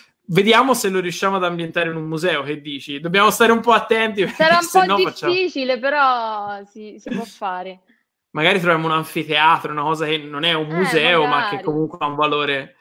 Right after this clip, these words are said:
Speaker 1: Vabbè, tanto ci devi pensare te, eh, quindi ci devi trovare la location, eh, ci devi trovare
Speaker 2: Eh,
Speaker 1: la
Speaker 2: ci,
Speaker 1: location
Speaker 2: ci
Speaker 1: te.
Speaker 2: penseremo io e Francesca.
Speaker 1: Vai, perfetto, bene, bene. Eh, allora, Katia,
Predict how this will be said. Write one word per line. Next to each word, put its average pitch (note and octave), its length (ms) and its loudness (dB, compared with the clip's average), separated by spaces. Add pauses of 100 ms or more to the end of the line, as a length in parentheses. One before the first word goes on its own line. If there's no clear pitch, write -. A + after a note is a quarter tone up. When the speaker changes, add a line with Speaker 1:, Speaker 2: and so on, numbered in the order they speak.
(220)
Speaker 1:
Vabbè, F3+ 280 4
tanto G#3+ 260 2
ci F3+ 80 -2
devi E3 200 4
pensare D#3 440 0
te, C#3+ 260 0
eh, C#3 120 -4
quindi D3+ 460 -6
ci D3 120 -12
devi D3 160 -2
trovare D#3 340 0
la D#3 140 2
location, D#3 600 -4
eh, C#3+ 400 -4
ci D3 120 -8
devi D#3 120 -2
trovare D3 280 0
Speaker 2:
Eh, - 20 2
Speaker 1:
la D3 60 0
Speaker 2:
ci, D3 80 0
Speaker 1:
location F3+ 420 -8
Speaker 2:
ci B3 60 -4
Speaker 1:
te. - 20 -10
Speaker 2:
penseremo B3 680 -4
io A#3+ 160 -6
e A#3 40 -10
Francesca. G3+ 760 -14 (680)
Speaker 1:
Vai, E3 320 4 (220)
perfetto, D#3+ 800 -2
bene, E3 320 0
bene. D3+ 520 -4 (460)
Eh, F3 520 4 (340)
allora, D#3+ 760 4 (920)
Katia, A#3 720 0